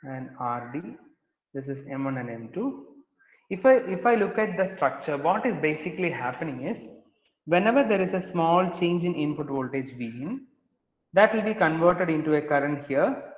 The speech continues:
I D, which is equal to G M one into V in. Right. So, uh, this input device is converting this input voltage into a current. That is what you can see.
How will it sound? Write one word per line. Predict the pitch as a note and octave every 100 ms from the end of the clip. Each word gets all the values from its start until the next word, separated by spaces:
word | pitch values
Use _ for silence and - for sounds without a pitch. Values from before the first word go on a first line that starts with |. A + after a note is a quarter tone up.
| -
I | C3+ C3+
D, | C3 G3+ C4 _ _
which | D#3 D3+
is | D3
equal | C#3+ C#3 D#3 C#3+ -
to | A3 C#4+ - _ _ _ _ C#3+
G | C#3 E3
M | E3+ E3+ C#3+
one | C#3 D3+ F3
into | C#3 C3+ B3+ C#4 - _
V | B2+ B2+ B2+
in. | B2 - _ _ _ _ _ _ _ _ - -
Right. | C#3+ A#2+ - - - - _
So, | F#3+ F3 B3+ - - - - _
uh, | C#3+ C#3+ C#3+ C#3+ - - - - -
this | E3+ A#3
input | A3+ G#3 B3 F3+
device | D3 C#3+ A3+ C#4 - - - _ _ _ _ F#3+
is | F#3
converting | E3 E3+ F#3+ A3 B3+
this | B3 A3
input | G#3 F#3+ G#3
voltage | F3+ F3 F3+ F#3+ E3+
into | E3+ C#4
a |
current. | - E3 C3 B2+ -
That | E3
is | D#3+
what | D#3+ D3+
you | C#3
can | C#3 C#3
see. | - A#2+